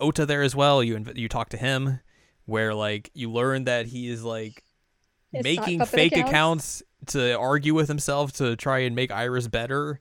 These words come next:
Speaker 2: Yep.
Speaker 1: It's so weird. Like, I was not expecting to hear sock puppet accounts and straw man arguments in an Uchikoshi game, but here we are.
Speaker 2: Here we are.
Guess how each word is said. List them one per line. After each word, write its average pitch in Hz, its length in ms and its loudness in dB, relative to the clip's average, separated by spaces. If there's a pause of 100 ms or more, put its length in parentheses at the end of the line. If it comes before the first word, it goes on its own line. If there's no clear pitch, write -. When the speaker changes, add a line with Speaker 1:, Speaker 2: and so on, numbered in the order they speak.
(160)
Speaker 2:
Yep. 247 320 0
Speaker 1:
It's - 160 -14
so - 280 -12
weird. 117 320 -8
Like, 107 120 -10
I 123 120 0
was 127 160 -2
not 139 180 -4
expecting 131 380 -8
to 123 80 -6
hear 120 240 -8
sock - 400 -6
puppet 131 340 -2
accounts 120 360 -2
and 107 80 -8
straw 117 300 -2
man 131 200 0
arguments 131 500 0
in 113 100 -2
an 113 120 -4
Uchikoshi 127 500 -6
game, 151 300 0
but 107 260 -2
here 117 160 -6
we 120 160 -2
are. 143 300 2
Speaker 2:
Here 240 180 2
we 262 140 8
are. 226 440 4